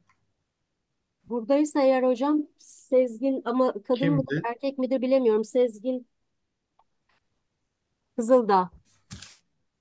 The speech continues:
Speaker 1: Dün söyleyecektik ama yok
Speaker 2: Görebildin mi?
Speaker 1: kendisi. Buradaysa bir, az önce buraya bir, ım, mesaj kısmına yazdı ama ismini gördüm fakat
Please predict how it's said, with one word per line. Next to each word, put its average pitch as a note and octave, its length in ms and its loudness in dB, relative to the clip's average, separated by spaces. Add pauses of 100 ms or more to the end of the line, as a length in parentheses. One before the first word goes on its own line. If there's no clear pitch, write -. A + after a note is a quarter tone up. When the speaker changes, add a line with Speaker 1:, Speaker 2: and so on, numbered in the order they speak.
(2250)
Speaker 1:
Dün C#4+ 160 0
söyleyecektik C4+ 760 -2
ama C#4 140 -2
yok A#2+ 80 4
Speaker 2:
Görebildin C#3 460 0 (100)
mi? E3 240 -4
Speaker 1:
kendisi. C4 300 -12 (600)
Buradaysa A3 800 -8
bir, A3+ 180 -10 (1080)
az B3+ 140 -8
önce D4 260 -2
buraya C4+ 240 -4
bir, C4 200 -6
ım, A#3+ 540 -10 (320)
mesaj D4 380 -2
kısmına C#4 360 -2
yazdı C#4 380 -2
ama A#3 340 -4 (1600)
ismini E4 360 2
gördüm D#4+ 400 2 (180)
fakat C#4+ 300 -6